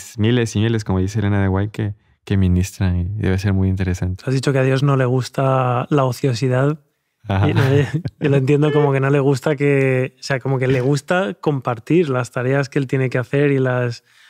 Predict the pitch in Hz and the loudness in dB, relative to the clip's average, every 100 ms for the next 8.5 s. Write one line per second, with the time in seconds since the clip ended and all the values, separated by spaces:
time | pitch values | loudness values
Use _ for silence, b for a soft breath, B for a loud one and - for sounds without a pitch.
0 | b 131 123 117 147 151 139 123 143 156 | b -4 -2 0 0 0 0 0 0 0
1 | 135 - - 147 127 117 139 139 139 151 | -2 -4 -2 0 0 -2 -2 0 0 0
2 | 139 120 - 156 156 123 143 156 123 117 | -2 -2 -2 -4 -2 -2 0 0 -2 -2
3 | 127 135 123 147 143 127 - B B B | -4 -2 0 0 0 -2 -6 B B B
4 | B B B _ - 123 - - 131 143 | B B B _ -4 -4 -4 -4 -2 -2
5 | 123 135 135 139 127 131 - 139 147 143 | 0 0 2 0 0 -4 -2 2 2 2
6 | 139 147 143 135 131 127 - 135 147 160 | 2 2 2 2 2 0 0 0 2 4
7 | 135 131 135 131 135 139 139 135 107 143 | 2 0 0 0 0 0 0 2 2 2
8 | 143 135 139 147 | 2 2 2 0